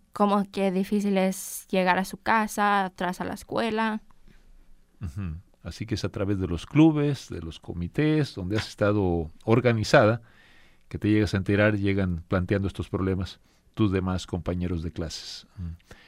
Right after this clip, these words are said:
Speaker 2: Muy bien, amigos radioyentes, especialmente aquellos de ustedes que se conecten con los problemas que han planteado en estos momentos nuestras invitadas, si gustan ustedes ser parte de la plática, si gustan ustedes ser oídos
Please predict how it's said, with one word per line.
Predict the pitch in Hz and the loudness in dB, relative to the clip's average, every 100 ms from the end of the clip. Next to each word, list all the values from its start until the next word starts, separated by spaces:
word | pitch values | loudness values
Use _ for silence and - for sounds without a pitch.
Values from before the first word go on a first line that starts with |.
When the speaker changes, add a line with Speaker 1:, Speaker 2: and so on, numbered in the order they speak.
| - - - _ _ _ - | -20 -20 -20 _ _ _ 0
Speaker 2:
Muy | 98 | 6
bien, | 104 139 | 8 8
amigos | 127 113 117 | 4 4 4
radioyentes, | 110 104 90 95 170 | 6 4 4 2 2
especialmente | 151 - 95 104 104 98 | 0 0 2 2 2 0
aquellos | 98 107 101 98 | 0 2 2 2
de | |
ustedes | 90 - 104 101 101 - | 0 4 6 6 4 0
que | - 107 107 104 | 2 6 6 4
se | 104 | 2
conecten | 95 107 101 107 104 123 127 | 2 4 4 4 4 2 2
con | 135 120 110 | 0 2 2
los | 107 - | 2 0
problemas | 107 101 101 104 - | 2 2 2 0 2
que | 107 | 0
han | 98 | 2
planteado | 107 98 107 | 0 2 2
en | 101 | 2
estos | 95 107 | 2 0
momentos | 95 104 107 107 | 0 0 -2 0
nuestras | 98 104 98 | 0 -2 -2
invitadas, | 104 95 95 104 117 | 0 0 2 4 4
si | - | 2
gustan | 92 98 104 123 | 0 0 2 2
ustedes | 110 - 110 98 | 2 2 2 4
ser | 107 | 2
parte | - 107 - | 2 2 2
de | 101 | 2
la | 98 | 2
plática, | - 131 147 160 - 208 - - - - - - - | 2 2 2 0 0 0 -4 -20 -20 -20 -20 -20 -20
si | - - | -6 0
gustan | 87 101 - 104 | 2 4 4 4
ustedes | 92 113 107 - - _ - | 4 4 4 2 -10 _ -8
ser | - 120 | 2 6
oídos | 110 104 156 226 151 82 - | 8 8 6 6 4 0 -8